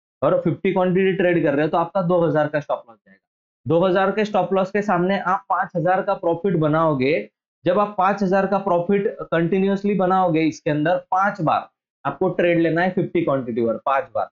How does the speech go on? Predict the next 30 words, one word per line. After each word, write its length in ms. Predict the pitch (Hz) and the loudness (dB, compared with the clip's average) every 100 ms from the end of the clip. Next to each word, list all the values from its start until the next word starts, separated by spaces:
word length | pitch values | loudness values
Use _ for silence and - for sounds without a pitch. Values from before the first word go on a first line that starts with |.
| _ _ _ | _ _ _
ठीक 120 | 180 | -2
है, 60 | 214 | 0
तो 80 | 214 | -2
फिफ-, 320 | 214 185 - | -2 -4 -4
फ़ाइव 420 | - _ 170 196 | -8 _ -2 0
thousand 320 | 196 185 196 196 | 0 0 0 0
multiply 500 | 180 170 185 185 185 | 0 -2 0 0 2
by 160 | 202 233 _ _ _ _ - | 0 -2 _ _ _ _ -2
five 180 | 202 214 | 0 2
times, 380 | 208 170 110 - _ _ _ _ | 0 0 -2 -10 _ _ _ _
पांच 240 | 190 202 | -2 0
बार 220 | 175 185 185 | 2 2 2
का 140 | 196 | 0
trade 300 | 185 185 190 | 0 0 0
आपको 340 | 170 - 208 | 0 -2 0
hundred 320 | 185 170 170 170 | 2 2 2 2
points 240 | 180 190 | 0 0
capture 380 | 180 156 170 139 | -2 -2 -2 -2
करने 240 | 131 123 | -4 -6
हैं, 60 | 127 | -4
that's 220 | 160 170 _ | -4 -4 _
the 120 | 196 190 | -2 0
target। 300 | 160 131 - | 0 0 -2
तो 400 | - _ _ 170 | -6 _ _ 0
आप 220 | 175 190 | 0 0
लोग 160 | 208 | 0
कितना 320 | 208 208 202 196 | 0 0 0 0
कमा 240 | 190 190 | 0 2
रहे 120 | 202 | 0
हो? 80 | 226 | -2